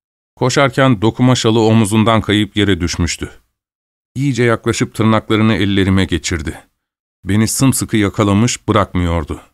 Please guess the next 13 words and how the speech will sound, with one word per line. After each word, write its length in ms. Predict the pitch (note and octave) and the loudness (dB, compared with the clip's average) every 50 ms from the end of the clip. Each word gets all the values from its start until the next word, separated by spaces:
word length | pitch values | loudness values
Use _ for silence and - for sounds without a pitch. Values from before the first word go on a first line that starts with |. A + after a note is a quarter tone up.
| _ _ _ _ _ _ _ _ G#2 | _ _ _ _ _ _ _ _ -6
Bir 140 | A#2 C3+ | -6 -6
şey 260 | B2+ - - F3 - D3+ | -4 -2 -2 0 0 0
de 80 | D#3 | -2
söylemiyordu. 840 | - - D3+ D#3+ E3+ E3 - C#3+ A#2 G2+ F2+ E2+ E2 C#2 - C#2 - - _ _ _ _ _ _ _ _ _ _ _ _ _ _ _ _ - | -2 0 2 2 2 2 2 2 2 2 2 0 0 -2 -6 -10 -12 -14 _ _ _ _ _ _ _ _ _ _ _ _ _ _ _ _ -6
Bir 120 | - B2 | -6 -6
süre 240 | - - F2 F#2+ F2+ | -4 -4 -4 -4 -4
sonra 600 | - - F#2 F2 E2 F2+ G#2+ A2+ G#2 - _ _ _ _ _ _ _ _ _ _ _ _ _ _ - | -4 -4 -4 -2 -2 -2 -2 -2 -4 -6 _ _ _ _ _ _ _ _ _ _ _ _ _ _ -4
o 160 | A2+ A2 F2 | -4 -4 -2
güzel 380 | - F#2+ F#2+ G#2+ A2+ A2+ G#2 F#2 | -2 -4 -2 0 0 0 0 -2
dudaklarıyla 720 | F#2+ E2+ G2 F#2 - - G2 F#2 F#2+ F#2 F#2 F#2 G#2 - - | -2 -2 -2 -4 -2 -2 -4 -2 -2 -2 0 0 -2 -2 -2
ellerimi 520 | G2 G2+ F#2+ F#2 F#2 F2+ F#2 F#2 F2+ F2 E2+ | -4 -4 -2 -2 -2 -2 -2 -2 -2 -2 -4
öpmeye 380 | D#2+ - - F2 F2 E2+ D#2+ | -6 -6 -6 -4 -4 -2 -2
başladı. 460 | E2+ E2 - - - E2+ D#2 D#2+ - | -4 -6 -6 -6 -8 -8 -8 -8 -12